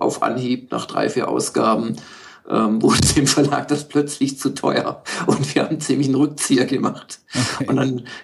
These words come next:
Speaker 1: gab's irgendwie ein Jahr oder anderthalb gar keine Vollversion mehr. Dann haben aber die anderen das weitergemacht und so hat sich das dann wieder hochgeschaukelt.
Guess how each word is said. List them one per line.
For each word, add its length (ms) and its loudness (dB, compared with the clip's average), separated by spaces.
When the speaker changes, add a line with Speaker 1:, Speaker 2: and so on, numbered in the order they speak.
Speaker 1:
gab's 400 2
irgendwie 400 2
ein 100 0
Jahr 280 4
oder 120 2
anderthalb 360 -4
gar 180 0
keine 200 0
Vollversion 680 2
mehr. 160 4
Dann 160 2
haben 120 2
aber 120 2
die 140 6
anderen 420 4
das 280 -2
weitergemacht 800 0
und 200 4
so 140 4
hat 120 0
sich 100 -2
das 180 -4
dann 180 -2
wieder 200 -2
hochgeschaukelt. 760 0